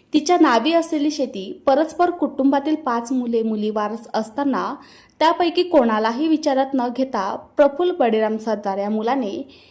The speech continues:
शेती खरेदी करण्याकरिता रजिस्टर कार्यालयात घेऊन गेल्याचे प्रकरण उघडकीस येताच रक्तातील नाते असलेल्या बहीण भावाने अधिकाऱ्याची भेट घेऊन हा प्रकार तात्पुरता थांबवण्यात आल्याचे समजते.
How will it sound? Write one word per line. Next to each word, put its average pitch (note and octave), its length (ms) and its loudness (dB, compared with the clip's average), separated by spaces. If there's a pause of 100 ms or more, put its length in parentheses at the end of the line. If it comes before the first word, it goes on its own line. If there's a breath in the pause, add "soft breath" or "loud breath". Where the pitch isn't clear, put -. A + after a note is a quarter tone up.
(180 soft breath)
शेती D#4+ 480 0
खरेदी E4 280 2
करण्याकरिता A3 800 -2
रजिस्टर C#4+ 480 0
कार्यालयात A#3 500 0
घेऊन A#3 320 -2
गेल्याचे B3 380 0
प्रकरण B3 600 0
उघडकीस C#4 540 2
येताच - 480 -4 (480 loud breath)
रक्तातील E4+ 540 4
नाते A#3+ 300 4
असलेल्या A#3 540 0
बहीण A3+ 300 0
भावाने A#3+ 560 0
अधिकाऱ्याची D#4 640 4
भेट B3+ 320 2
घेऊन A#3 240 2
हा A#3 160 -6
प्रकार A#3+ 420 -2 (480 soft breath)
तात्पुरता C#4+ 540 2 (100)
थांबवण्यात A3 520 -4
आल्याचे C4 420 -2
समजते. G3 640 -6